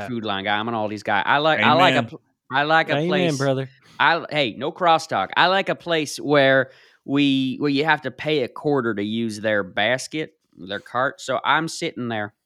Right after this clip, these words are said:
Speaker 3: And the horse.
Speaker 2: <laughs> So I'm sitting in the parking lot. I'm about to get out of my, my, my Ford Durango. Uh, yeah, a Ford Durango. So I
Speaker 1: They's rare.
Speaker 2: <laughs>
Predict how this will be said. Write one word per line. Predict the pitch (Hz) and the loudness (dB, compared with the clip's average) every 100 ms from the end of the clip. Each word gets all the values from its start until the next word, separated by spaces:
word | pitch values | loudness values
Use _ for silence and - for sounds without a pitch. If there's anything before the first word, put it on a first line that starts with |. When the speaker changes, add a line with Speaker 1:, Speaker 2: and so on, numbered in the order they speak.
| _ | _
Speaker 3:
And | 117 139 139 | -6 -4 -4
the | 113 | -4
horse. | 127 151 120 - - - _ _ _ _ _ - | -2 -2 -4 -6 -12 -16 _ _ _ _ _ -6
Speaker 2:
<laughs> | - - - - - - - - - _ - - - - - 139 | -4 -4 -4 -6 -6 -12 -16 -18 -20 _ -20 -18 -18 -12 -8 -6
So | 147 151 | -2 0
I'm | 156 | 2
sitting | 170 196 170 | 2 -2 0
in | 147 | 0
the | 127 | -2
parking | 131 123 107 | -2 -2 -2
lot. | 104 107 | -4 -4
I'm | 117 | -4
about | 104 104 95 | -4 -4 -4
to | |
get | 92 92 | -6 -4
out | 90 | -4
of | |
my, | 87 87 87 | -4 -6 -6
my, | 92 92 87 - | -8 -8 -6 -8
my | - 92 90 82 | -10 -8 -8 -10
Ford | - - 113 101 87 | -12 -6 -4 -6 -6
Durango. | 98 98 98 98 98 90 - - - - _ - | -4 -4 -4 -6 -6 -8 -10 -20 -20 -20 _ -2
Uh, | 120 110 104 87 85 139 | 0 2 0 -2 -4 -4
yeah, | 131 139 | -2 -2
a | - | -2
Ford | 123 - 135 123 | -6 -4 -4 -4
Durango. | 104 113 104 101 98 95 95 | -4 -4 -2 -4 -4 -6 -8
So | - - 139 123 117 - _ _ _ | -12 -4 0 0 0 -8 _ _ _
I | 131 139 139 143 135 - | 0 2 4 2 -2 -2
Speaker 1:
They's | 165 220 175 - | 2 2 0 -2
rare. | 139 151 151 143 135 | 2 4 4 2 0
Speaker 2:
<laughs> | _ | _